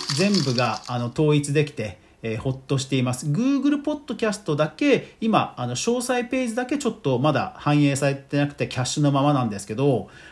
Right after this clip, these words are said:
あの、それ以外、AppleとかSpotifyは全部ちゃんと変更が反映されましたので、いや、ほんとね、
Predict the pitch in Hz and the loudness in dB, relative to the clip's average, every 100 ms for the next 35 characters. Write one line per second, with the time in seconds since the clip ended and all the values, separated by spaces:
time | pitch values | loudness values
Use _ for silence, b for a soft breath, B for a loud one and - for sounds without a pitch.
0 | B 151 160 226 240 131 107 - 190 190 | B -4 0 0 2 0 0 0 0 0
1 | 123 113 101 - 147 123 95 120 233 180 | -2 -2 -6 -4 -4 -4 -4 -2 0 0
2 | 151 165 104 117 117 117 123 127 131 127 | 0 -2 -2 -4 -4 -4 -2 -2 -2 -2
3 | 120 127 131 131 131 127 131 127 113 113 | -2 -2 0 0 0 0 -2 -2 -6 -4
4 | 117 120 135 147 143 143 143 147 | -4 -2 2 2 4 4 4 2